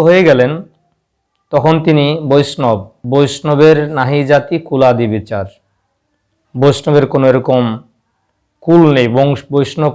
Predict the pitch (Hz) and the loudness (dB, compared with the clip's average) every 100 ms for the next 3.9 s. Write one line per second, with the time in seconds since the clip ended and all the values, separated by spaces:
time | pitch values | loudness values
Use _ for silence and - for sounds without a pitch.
0 | - 147 127 139 143 - 139 127 120 113 | -2 -2 2 0 0 -2 0 0 2 0
1 | 101 95 - _ _ _ _ - - _ | -2 -6 -12 _ _ _ _ -20 -20 _
2 | _ _ _ - 139 160 123 139 151 156 | _ _ _ -4 0 2 2 4 4 4
3 | 160 156 156 - 139 107 127 127 | 2 0 -4 -14 -10 -2 -2 -2